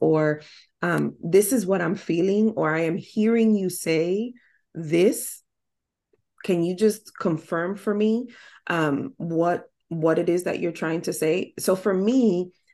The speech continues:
I am very much the type who is, like, loving, and I love to be around people. I'm an encourager. Um, and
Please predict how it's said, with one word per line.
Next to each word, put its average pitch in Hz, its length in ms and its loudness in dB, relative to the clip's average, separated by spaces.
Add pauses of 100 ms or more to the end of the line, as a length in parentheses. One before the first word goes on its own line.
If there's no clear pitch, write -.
(120)
I 190 240 -2
am 196 220 0
very 170 340 0
much 160 520 -6 (300)
the 170 140 2
type 170 380 -4
who 165 220 2
is, 156 360 2 (340)
like, 156 360 -4 (120)
loving, 240 800 4
and 175 120 -4
I 180 80 -4
love 196 160 -4
to 190 100 -10
be 170 140 0
around 254 400 2
people. 233 680 0 (200)
I'm 160 160 -2
an 156 80 2
encourager. 208 1040 0 (340)
Um, 151 480 0 (160)
and 165 560 0